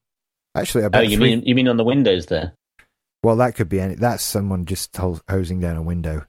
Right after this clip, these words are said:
Speaker 1: It also doesn't look to scale. Some of the blue
Speaker 2: Th-,
Speaker 1: screen
Speaker 2: those
Speaker 1: is
Speaker 2: windows
Speaker 1: questionable
Speaker 2: aren't
Speaker 1: there.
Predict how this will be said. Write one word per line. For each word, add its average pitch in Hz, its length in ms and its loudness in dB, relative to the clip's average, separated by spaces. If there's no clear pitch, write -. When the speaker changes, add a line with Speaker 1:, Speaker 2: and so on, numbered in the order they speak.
Speaker 1:
It 95 80 -2
also 104 340 0
doesn't 85 300 -4
look 90 200 -6
to - 100 -6
scale. 82 400 -6
Some 120 240 2
of 110 80 2
the 92 60 -8
blue 107 160 0
Speaker 2:
Th-, 107 100 0
Speaker 1:
screen 101 280 -2
Speaker 2:
those 104 120 4
Speaker 1:
is - 80 -2
Speaker 2:
windows 101 160 4
Speaker 1:
questionable 85 140 2
Speaker 2:
aren't 82 140 -2
Speaker 1:
there. 73 220 -4